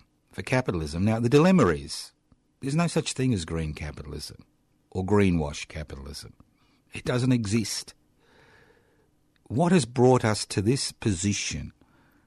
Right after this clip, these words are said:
as a species is very simple. It's the fact that across the world, in every jurisdiction, in almost every nation state, in almost every corner of the universe,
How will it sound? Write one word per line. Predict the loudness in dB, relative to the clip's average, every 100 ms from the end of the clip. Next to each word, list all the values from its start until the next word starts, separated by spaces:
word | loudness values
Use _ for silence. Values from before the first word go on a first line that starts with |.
| _ _ _ _
as | -2 0
a | 2
species | 2 2 2 0 -10 -10 -14 -18 -20 -20 _ _ _ -20 _ -8
is | -2
very | 2 2
simple. | 2 0 0 0 -4 -10 _ _ _ -20 _ _ _ _ _
It's | -8 -2
the | -4
fact | -4 -2 0 0 _ -16 -2
that | -2
across | -2 -6 0 0 0 -6 -6
the | -2 0
world, | 2 2 2 -2 -4 -8 -12 -6
in | -6 -6 2
every | 2 2 -2 -2
jurisdiction, | 0 0 0 0 -4 -6 -6 -10 -8 -10 _ _
in | -2
almost | 2 4 2 0 0
every | -2 0 -2 0
nation | 2 0 -2 -4 -6
state, | -6 -6 -8 -8 -4
in | -2
almost | 0 0 -2 -2
every | -2 0 -4
corner | -4 -4 0 2 2 0
of | 0
the | 0
universe, | 0 0 -2 -8 -12 -12 -14